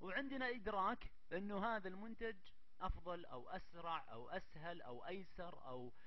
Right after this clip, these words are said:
آه، أقل سعر. عندنا إدراك، عندنا صورة ذهنية. طيب،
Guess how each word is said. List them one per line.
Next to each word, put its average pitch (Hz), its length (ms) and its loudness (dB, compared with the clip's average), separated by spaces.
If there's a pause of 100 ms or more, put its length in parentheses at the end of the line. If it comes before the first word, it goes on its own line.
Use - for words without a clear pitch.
(320)
آه، 127 540 -2
أقل 202 340 8
سعر. 220 400 6 (440)
عندنا 214 380 10
إدراك، 185 320 12
عندنا 180 280 8
صورة 143 280 4
ذهنية. 101 420 -2 (1800)
طيب، 110 300 4